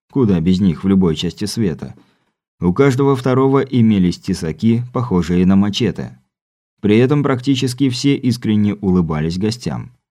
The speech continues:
В такой доброжелательной обстановке и под таким надёжным прикрытием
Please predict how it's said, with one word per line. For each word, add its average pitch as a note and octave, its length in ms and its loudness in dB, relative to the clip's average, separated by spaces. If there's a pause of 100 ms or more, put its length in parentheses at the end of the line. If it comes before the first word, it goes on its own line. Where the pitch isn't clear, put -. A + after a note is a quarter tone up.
(540)
В - 120 -20
такой G2 340 2
доброжелательной G2+ 920 2
обстановке F#2+ 640 -2
и G2 180 -6
под F#2 220 -4
таким A2 340 0
надёжным G2 540 2
прикрытием A#2 720 0